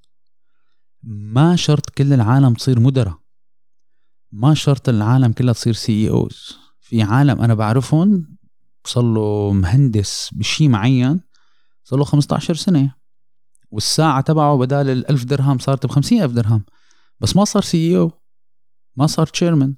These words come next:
لأنه مثلًا قيادة الناس والتعامل مع الناس كمان it's a skill. فأنت لما بتبلش بدك تشتغل هلأ،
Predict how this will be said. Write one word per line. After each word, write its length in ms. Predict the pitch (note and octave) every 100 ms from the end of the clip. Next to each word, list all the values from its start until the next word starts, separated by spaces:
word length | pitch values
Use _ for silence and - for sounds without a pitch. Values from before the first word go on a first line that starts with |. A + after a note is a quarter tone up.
| - -
لأنه 340 | A2 C#3+ C3+
مثلًا 400 | F3+ - B2+ F#2+ - _ _ _ _ _ _ _
قيادة 420 | C3 E3+ G#3+ G#3 -
الناس 840 | D3 D3 F3+ G2+ G2+ - - - - _
والتعامل 720 | G2+ - - G2 C#3 F3+ D#3+ C3
مع 220 | A#2+ G2
الناس 840 | G2 G#2 C3+ G#2+ F2+ - - - - _ _ _ _ _ _ _ _ -
كمان 360 | - A2+ C3+ -
it's 180 | - -
a 40 |
skill. 260 | - G#2+ - _ _ _ _ _ _ _ _ - -
فأنت 480 | - - F#3 F3+
لما 240 | C3 G#2 G2+
بتبلش 360 | G2+ D3 D#3+
بدك 140 | - G2
تشتغل 460 | - - C#3 G#2
هلأ، 320 | F#2 F#2 F2